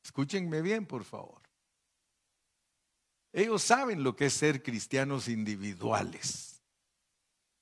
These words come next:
Ellos saben lo que es orar ahí, tirarse de rodillas, ir a retiros, hacer tantas cosas.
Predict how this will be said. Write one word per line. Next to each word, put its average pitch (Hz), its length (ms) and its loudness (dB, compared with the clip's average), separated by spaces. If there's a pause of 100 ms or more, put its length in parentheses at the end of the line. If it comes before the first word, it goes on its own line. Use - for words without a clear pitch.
(340)
Ellos 220 280 -2
saben 226 440 4
lo 131 140 2
que 113 380 4
es - 260 0 (1300)
orar 131 500 4
ahí, 120 600 0
tirarse 123 580 2
de 110 120 0
rodillas, 113 800 -2
ir 123 160 -2
a 107 80 0
retiros, 131 760 -4
hacer 120 320 -2
tantas 147 520 -2
cosas. 143 400 0